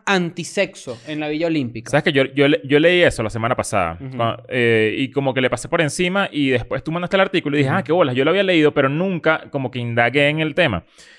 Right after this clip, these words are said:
Speaker 2: Y busqué, había un artículo de la B B C que te explican que, mm, uno pen-, ese tweet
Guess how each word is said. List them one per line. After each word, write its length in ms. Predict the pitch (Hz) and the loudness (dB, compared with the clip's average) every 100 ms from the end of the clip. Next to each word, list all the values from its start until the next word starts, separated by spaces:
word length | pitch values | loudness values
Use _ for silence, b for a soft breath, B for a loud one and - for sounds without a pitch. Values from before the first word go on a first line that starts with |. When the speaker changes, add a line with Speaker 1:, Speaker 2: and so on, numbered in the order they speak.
| b b _ - | b b _ 0
Speaker 2:
Y 80 | 151 | 4
busqué, 680 | 156 156 196 180 190 - _ - | 4 4 2 2 0 -8 _ -2
había 180 | 135 | 2
un 80 | 151 | 2
artículo 360 | 175 175 170 170 | 0 0 0 0
de 60 | 139 | 2
la 180 | 117 | 2
B 60 | 120 | 2
B 60 | 151 | 0
C 380 | - 135 131 127 - | 0 0 0 -8 -8
que 100 | 127 | -6
te 80 | |
explican 760 | 120 - - 143 120 - 139 147 _ - | -6 -4 -2 -2 -2 -6 -10 -16 _ -8
que, 560 | 127 120 120 113 107 101 101 101 | -2 2 2 2 0 -4 -8 -12
mm, 40 | - B B B _ _ _ _ _ _ _ _ | -18 B B B _ _ _ _ _ _ _ _
uno 200 | 156 165 190 | 0 2 4
pen-, 200 | 180 - | 2 0
ese 220 | 139 202 | -4 -2
tweet 260 | 202 202 | 0 0